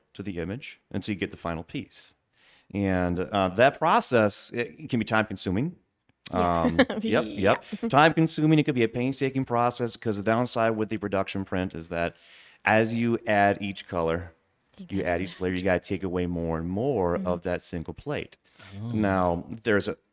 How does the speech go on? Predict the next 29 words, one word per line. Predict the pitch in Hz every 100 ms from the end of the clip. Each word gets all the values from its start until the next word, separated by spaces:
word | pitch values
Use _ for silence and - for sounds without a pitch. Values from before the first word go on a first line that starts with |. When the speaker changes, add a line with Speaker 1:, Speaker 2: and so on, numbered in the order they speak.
| _
Speaker 1:
you | 110
know, | 90
you | 101
can | 101 107
also | 131 120 101
have | 90 87
multiple | 98 131 - -
plates | 98 87 80 110
as | 90 85
well. | 71 85 180 _ _ _ _ _ _ _ _ _ -
So | - 87
you | 87
can | 87
have | 87 85
the | -
same | - - 110 107 104 95 95
plate, | 95 95 87
same | - 107 98
image, | 101 95 82 85
but | 85 -
cut | 98 90
in | 90
a | 80
different | 73 - 78
way | 98 123 127 - - -
to | -
add | 87
those | 80 80 92
layers. | 120 82 71